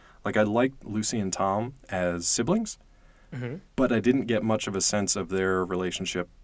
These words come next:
Speaker 1: uh, beyond the little one-liners that they had, the occasional, like, over,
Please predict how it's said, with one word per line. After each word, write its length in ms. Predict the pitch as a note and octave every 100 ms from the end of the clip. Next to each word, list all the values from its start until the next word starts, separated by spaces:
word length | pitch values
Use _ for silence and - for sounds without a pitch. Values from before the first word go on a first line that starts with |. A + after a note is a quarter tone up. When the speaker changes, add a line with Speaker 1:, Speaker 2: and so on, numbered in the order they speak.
| - -
Speaker 1:
uh, 260 | G2+ F#2 E2+ -
beyond 540 | G2+ F#2 F#2 F#2 F2 - -
the 80 | G2+
little 160 | F#2
one-liners 560 | G2 C#3 C3 C3 B2+ A#2+
that 120 | A#2+
they 80 | A#2+
had, 400 | A2+ A#2+ A#2+ A#2+
the 160 | G2+ F2+
occasional, 480 | - G#2 F#2 G#2 F#2+
like, 180 | F#2 -
over, 600 | G2 G#2 G2+ G#2 G#2+